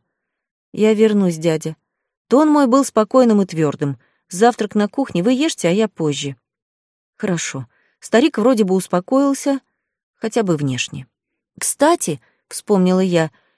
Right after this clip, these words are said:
"я обнаружила бездействующий холодильник. В доме есть электричество?"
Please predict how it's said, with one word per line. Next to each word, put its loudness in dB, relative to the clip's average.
"я 4
обнаружила 2
бездействующий -2
холодильник. 0
В -4
доме 4
есть -2
электричество?" -4